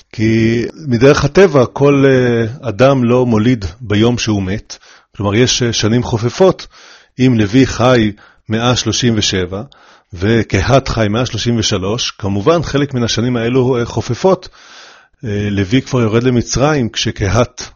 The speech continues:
בזרועותיו, וברור לגמרי ש-, שאי אפשר לצרף ככה, סתם ככה את, את השנים, ולפיכך קשה מאוד להגיע לארבע מאות שנה או ארבע מאות שלושים שנה כדברי פרשתנו.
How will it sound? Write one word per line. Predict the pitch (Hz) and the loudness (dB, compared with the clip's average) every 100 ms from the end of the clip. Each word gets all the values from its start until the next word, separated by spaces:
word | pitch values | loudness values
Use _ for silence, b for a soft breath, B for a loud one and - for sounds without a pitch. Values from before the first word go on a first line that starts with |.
| - | -12
בזרועותיו, | 101 95 98 101 - 101 90 - B B 92 | -8 -4 -2 -2 0 -2 -4 -14 B B -10
וברור | 95 101 113 | -4 0 4
לגמרי | 127 135 175 175 | 4 4 4 2
ש-, | 139 135 131 131 | 0 0 0 0
שאי | 131 131 143 | -2 -2 -2
אפשר | - 151 | 0 0
לצרף | 123 120 113 - | 2 0 0 -2
ככה, | 113 - 104 | -4 -4 -6
סתם | - 110 | -4 -4
ככה | 110 98 98 | -2 -4 -6
את, | - - | -8 -10
את | 117 | -8
השנים, | 98 - 101 110 104 - - | -6 -4 -2 -2 -4 -8 -6
ולפיכך | 101 - 104 - 180 175 170 156 - b b b | -6 -4 -4 0 2 2 0 -6 -14 b b b
קשה | - 113 - | -6 0 2
מאוד | 180 160 156 | 2 2 2
להגיע | 127 104 143 139 117 139 b b b b | 0 0 0 0 -2 -8 b b b b
לארבע | 110 101 113 113 110 110 113 120 98 101 | -8 -2 0 2 2 2 0 -2 -2 0
מאות | 113 113 113 - - - B B 208 139 98 | 2 2 0 -2 -14 -14 B B -14 -8 -6
שנה | 98 107 | -2 0
או | 123 | 0
ארבע | 95 101 | 0 0
מאות | 104 | -2
שלושים | - 104 - 123 | -2 -4 -2 -2
שנה | 107 107 107 107 b b b _ - | -2 -2 -2 -6 b b b _ -14
כדברי | - 107 107 107 107 - 120 101 98 107 120 | -4 0 2 2 0 -4 -8 -4 -2 2 2
פרשתנו. | - 95 - 95 85 85 - | 0 -6 -6 -8 -12 -18 -20